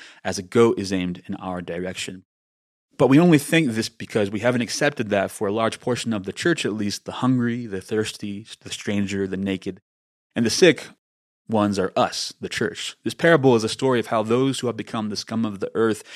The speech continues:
for the sake of following Jesus will be vindicated in the coming judgment, and the nations will be judged based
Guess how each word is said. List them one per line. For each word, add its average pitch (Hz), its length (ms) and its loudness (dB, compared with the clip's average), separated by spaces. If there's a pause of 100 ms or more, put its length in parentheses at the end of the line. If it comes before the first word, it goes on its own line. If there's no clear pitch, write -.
(140)
for - 120 -4
the 104 100 0
sake 107 240 0
of 107 80 -4
following 104 320 0
Jesus 95 400 -6
will 117 220 2
be 127 180 4
vindicated 98 580 -6
in 95 100 -10
the 90 60 -10
coming 92 360 -8
judgment, 92 400 -8 (280)
and 107 140 -4
the 107 60 2
nations 113 360 0
will 110 140 -2
be 110 140 -4
judged 110 480 -2 (200)
based - 380 -4